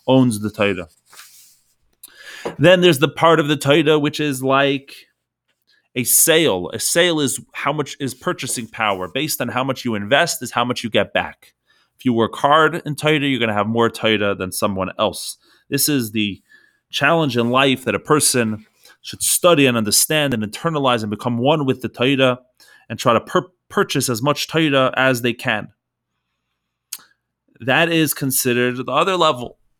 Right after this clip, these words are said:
a higher level of Torah, and that every individual is gonna be different in that level of Torah. But then there's the third level of Torah, the gift.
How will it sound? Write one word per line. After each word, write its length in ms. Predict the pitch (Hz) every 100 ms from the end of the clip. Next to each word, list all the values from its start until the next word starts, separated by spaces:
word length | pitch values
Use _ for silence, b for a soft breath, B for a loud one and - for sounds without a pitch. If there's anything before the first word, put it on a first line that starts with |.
| _ -
a 80 | 107
higher 260 | 127 180 196
level 260 | 185 156
of 140 | 135 -
Torah, 340 | 123 120 -
and 120 | 107 110
that 280 | 110 107 -
every 300 | 120 117 139
individual 380 | 135 156 160 156
is 80 |
gonna 140 | 147 143
be 100 | 139
different 560 | 170 175 156 139 - - _ _ _
in 140 | 120 117
that 200 | 117 120
level 320 | 117 104 104
of 160 | 101 -
Torah. 320 | 98 90 85 _ _ B B B -
But 180 | 127 113
then 240 | 180 220
there's 180 | 190 135
the 80 | 131
third 300 | - 151 135
level 240 | 123 113
of 140 | 104
Torah, 160 | 113 104
the 120 | 101
gift. 540 | 90 113 - - -